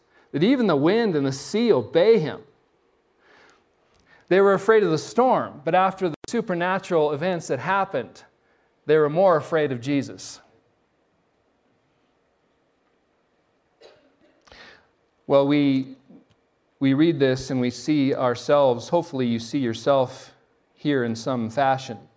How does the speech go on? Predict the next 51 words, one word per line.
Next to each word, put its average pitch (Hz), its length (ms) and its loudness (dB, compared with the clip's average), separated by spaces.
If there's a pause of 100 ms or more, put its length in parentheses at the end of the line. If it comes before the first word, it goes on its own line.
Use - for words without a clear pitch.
(840)
Hopefully 180 420 0
you 139 240 2
remember 147 380 0
the 139 100 0
times 143 400 -4
that 123 260 -6
you 165 140 -2
were 123 180 0
afraid. 135 500 -4 (680)
The 123 60 -20
things 160 280 -6
that 143 80 -6
came 156 260 -6
into 139 140 -4
your 139 100 -2
life. 139 360 0 (320)
Man, 165 200 0
I, 160 220 2
I 170 40 0
started 180 360 2
thinking 175 260 -4
this 143 160 -4
week 156 140 -2
about 143 140 4
all 165 160 4
the 160 120 -2
times 151 300 0
I've 131 200 0
been 139 140 -2
afraid, 143 420 0
and, 123 200 -4
and 123 280 -6
by 139 140 0
God's 185 280 0
grace, 143 460 -2 (420)
uh, 143 40 -4
I, 135 520 2
I'm 151 100 -2
not 160 160 0
a 143 40 -2
very 135 180 0
fearful 165 460 -4
person. 156 420 -4 (260)
But 202 80 2
I 240 60 6
remember 208 300 0
one 190 200 0
time 185 300 -2
in 135 120 -4
boot 180 240 0
camp, 156 300 -6